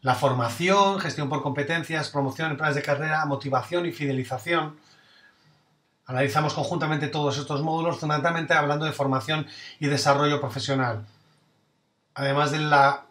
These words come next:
eh, el efecto de atracción de talento que pueda tener, también favorece la motivación de las personas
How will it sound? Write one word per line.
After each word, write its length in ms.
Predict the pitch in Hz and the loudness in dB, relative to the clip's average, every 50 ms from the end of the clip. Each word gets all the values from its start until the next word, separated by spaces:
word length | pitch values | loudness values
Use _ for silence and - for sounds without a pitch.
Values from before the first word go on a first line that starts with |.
| _ - - - - | _ -20 -18 -14 -10
eh, 440 | 143 147 143 143 139 135 135 131 127 135 | -8 -4 -2 -2 -2 -2 -2 -4 -6 -6
el 160 | 143 143 139 | -4 -4 -2
efecto 320 | 143 139 160 151 - 170 160 | -2 -2 -2 -4 -2 0 0
de 80 | 156 | 2
atracción 640 | 151 139 - 139 - - - - 185 180 165 143 135 | 2 2 2 0 0 0 -2 0 2 2 2 2 0
de 80 | 135 | 0
talento 400 | 131 139 139 147 156 151 165 196 | 0 0 0 0 0 -2 -2 -4
que 120 | 196 - 131 | -6 -6 -4
pueda 260 | 139 143 139 139 139 | 0 2 2 2 2
tener, 280 | 139 139 147 160 165 - - - - - | 0 0 0 -2 -4 -6 -10 -18 -14 -8
también 300 | - 139 139 147 147 143 | -4 -2 0 0 -2 0
favorece 440 | - 147 139 139 143 143 - - 156 | 2 2 4 4 2 0 0 0 0
la 100 | 143 131 | 2 2
motivación 680 | 131 131 123 135 131 117 117 117 - 160 - 139 135 | 2 0 0 -2 -2 -2 -2 -4 -4 -4 -2 -2 -2
de 80 | 123 110 | -2 -2
las 140 | 120 113 - | -4 -4 -4
personas 580 | - 143 131 - 170 170 170 175 - - - | -4 -4 -4 -2 -2 0 -2 -2 -4 -6 -14